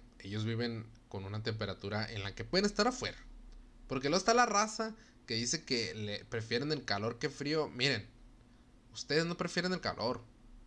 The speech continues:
Lo que les gusta a ustedes es estar en su cuarto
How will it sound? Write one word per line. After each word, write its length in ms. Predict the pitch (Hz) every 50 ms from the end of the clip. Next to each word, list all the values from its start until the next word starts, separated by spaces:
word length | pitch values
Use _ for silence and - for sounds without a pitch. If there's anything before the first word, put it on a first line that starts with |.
| - - - -
Lo 140 | - 113
que 100 | 110 110
les 200 | 101 95 - -
gusta 500 | - 131 165 170 - - 190 190 196 - -
a 60 | 104
ustedes 600 | 104 107 - - - 143 160 180 214 262 - - - - - - - - - - - -
es 400 | - 90 165 120 131 262 - -
estar 320 | 113 107 - - - 110 110
en 120 | 110 104
su 120 | - - -
cuarto 480 | - 123 156 185 190 - - 208 208